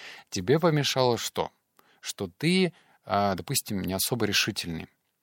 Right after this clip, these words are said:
А ведь это можно развивать. То есть решимость, решительность, это можно развивать через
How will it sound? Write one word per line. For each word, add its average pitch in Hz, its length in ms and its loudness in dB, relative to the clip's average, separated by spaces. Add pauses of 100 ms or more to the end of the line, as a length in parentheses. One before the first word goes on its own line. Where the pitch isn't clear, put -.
(380)
А 92 140 2
ведь 87 180 -6
это 117 160 0
можно 107 300 -2
развивать. 92 540 -2
То - 80 -12
есть - 180 -6
решимость, 104 960 0
решительность, 101 920 -4
это 113 240 -4
можно 110 380 0
развивать 98 540 -4 (320)
через 151 480 2